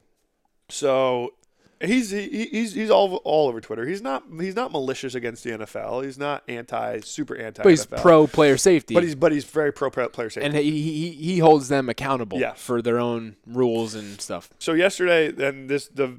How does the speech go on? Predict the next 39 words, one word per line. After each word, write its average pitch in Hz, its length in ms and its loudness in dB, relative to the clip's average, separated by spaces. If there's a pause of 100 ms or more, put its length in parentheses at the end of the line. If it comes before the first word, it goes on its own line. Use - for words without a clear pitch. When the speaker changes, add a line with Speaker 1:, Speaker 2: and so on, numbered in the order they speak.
(120)
Speaker 1:
uh, 123 200 2
video 143 260 0
of 131 60 -2
this 127 140 -2
play 123 220 -4
will 117 100 -4
be 113 160 -6
up 110 140 -6
online. 107 400 -10 (680)
So 123 300 0
Jacoby 147 360 0
Brissett 139 460 0
had 127 180 -2
a 117 40 -6
third 127 320 -2
down 120 280 -2
against 113 180 -14
the 117 60 -16
Steelers. 117 640 -6 (360)
They're 127 160 0
winning 131 540 -4
late 123 160 -2
in - 60 -12
the 127 80 -6
third 120 260 -8
quarter. 117 500 -6 (600)
He 143 80 -8
gets 147 200 -2
flushed 143 280 -2
out 131 120 2
of 127 80 -6
pocket, 120 400 -2
scrambles 131 440 -6
around, 113 600 -6 (1200)
gets 143 160 -4
hit - 160 -4
in 156 60 -10
the 139 100 0
head. 120 440 -2